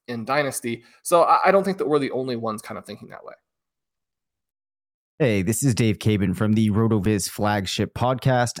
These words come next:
Speaker 2: I wanted to let you know that the podcast you are listening to right now is sponsored by BetterHelp. And I can speak from personal experience and tell you that if you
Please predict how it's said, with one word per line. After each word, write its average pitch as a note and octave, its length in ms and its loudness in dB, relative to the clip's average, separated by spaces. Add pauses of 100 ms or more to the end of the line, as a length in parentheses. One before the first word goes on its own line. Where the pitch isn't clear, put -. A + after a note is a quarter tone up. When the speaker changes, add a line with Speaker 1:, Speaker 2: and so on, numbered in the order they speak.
Speaker 2:
I B2+ 80 0
wanted C3+ 300 2
to C3 60 2
let B2+ 220 0
you A2+ 60 4
know A2 300 4
that F#2 180 -2
the G#2+ 100 2
podcast B2+ 560 -2
you B2+ 100 2
are A#2+ 60 4
listening B2 380 2
to A2+ 160 0
right A2+ 220 2
now G#2 500 0
is A2+ 140 0
sponsored A#2 640 -2
by G#2 260 -4
BetterHelp. G2+ 760 -2 (680)
And B2+ 100 0
I B2+ 80 0
can C#3 140 2
speak D3+ 320 0
from C3+ 180 0
personal C3 460 0
experience A2+ 560 0 (400)
and A2+ 180 2
tell A#2+ 220 0
you F#2+ 240 0 (260)
that B2 200 -2
if B2+ 180 2
you A#2+ 460 2